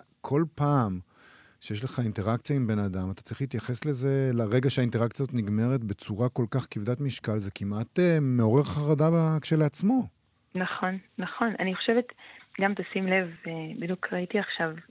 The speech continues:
Speaker 2: שפרסמו את אחד ההרוגים שנהרגו היום, אז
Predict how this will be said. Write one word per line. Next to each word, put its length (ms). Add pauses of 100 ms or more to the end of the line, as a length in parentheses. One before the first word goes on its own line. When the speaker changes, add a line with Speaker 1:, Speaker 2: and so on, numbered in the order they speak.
(220)
Speaker 2:
שפרסמו 640
את 100
אחד 260
ההרוגים 480 (440)
שנהרגו 460
היום, 220 (100)
אז 120